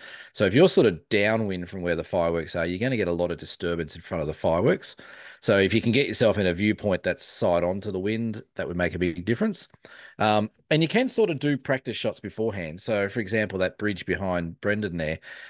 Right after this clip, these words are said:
you know, you could always do a couple of shots just to get the exposure on that bridge right. Um, and if you get the exposure on the bridge right, you're pretty much close to the mark on what the firework's gonna look like. You can do some quick tweaking. Um,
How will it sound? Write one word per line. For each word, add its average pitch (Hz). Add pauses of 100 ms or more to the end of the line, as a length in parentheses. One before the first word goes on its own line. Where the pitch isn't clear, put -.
(240)
you 107
know, 90
you 98
could 123
always 131
do 107
a 98
couple 107
of 95
shots -
just 110
to 104
get 92
the 95
exposure 95
on 85
that 82
bridge 95
right. 147 (580)
Um, 87
and 101
if 107
you 120
get 156
the 147
exposure 107
on 98
the 90
bridge 101
right, 82
you're 98
pretty 143
much 113
close 101
to -
the 92
mark 87
on 92
what 87
the -
firework's 85
gonna 80
look 85
like. 73
You 101
can 85
do 98
some 85 (160)
quick 101 (160)
tweaking. 208 (500)
Um, 82